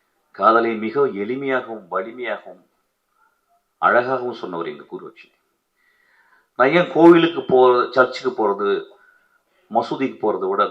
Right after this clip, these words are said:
கோவிலுக்கு போறது, அஹ், தியேட்டருக்கு போறேன்னு சொல்றேன்னா, மகேந்திரன் ஒரு படத்துல எழுதுறாரு, கடைசி காட்சியில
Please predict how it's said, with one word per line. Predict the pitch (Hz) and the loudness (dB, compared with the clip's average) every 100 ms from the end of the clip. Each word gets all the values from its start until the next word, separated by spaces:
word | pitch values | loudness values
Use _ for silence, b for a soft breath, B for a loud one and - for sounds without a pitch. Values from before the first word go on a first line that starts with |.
| - | 0
கோவிலுக்கு | 135 139 117 95 | 0 0 -6 -8
போறது, | 101 92 87 90 | -6 -6 -4 -4
அஹ், | 82 78 - _ _ - | -4 -6 -14 _ _ -6
தியேட்டருக்கு | 147 - - 101 | -4 -4 -6 -6
போறேன்னு | 104 101 98 | -8 -8 -10
சொல்றேன்னா, | 85 85 95 80 - _ _ _ _ _ _ _ _ _ _ _ _ _ _ _ _ - | -8 -8 -6 -8 -10 _ _ _ _ _ _ _ _ _ _ _ _ _ _ _ _ 0
மகேந்திரன் | 101 131 139 107 92 | 0 2 0 -2 -2
ஒரு | 85 | -4
படத்துல | 98 - 101 85 | -6 -4 -2 -2
எழுதுறாரு, | 107 98 80 67 - _ _ _ | -2 -4 -6 -8 -16 _ _ _
கடைசி | - 87 113 - | -14 -12 -8 -6
காட்சியில | 87 82 - 76 | -6 -6 -10 -12